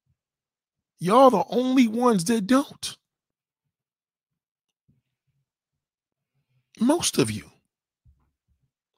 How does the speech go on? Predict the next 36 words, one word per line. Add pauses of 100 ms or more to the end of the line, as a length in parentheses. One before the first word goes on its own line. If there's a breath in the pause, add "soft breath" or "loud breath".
(260 soft breath)
Shout
out
to
Elsmo.
Do
you
think
majority,
his
question
is,
do
you
think
the
majority
of
the
woman
would
want (140)
the
money
and
clout
instead
of
living
a
happy
life
with
a
good
man? (280)
Yes.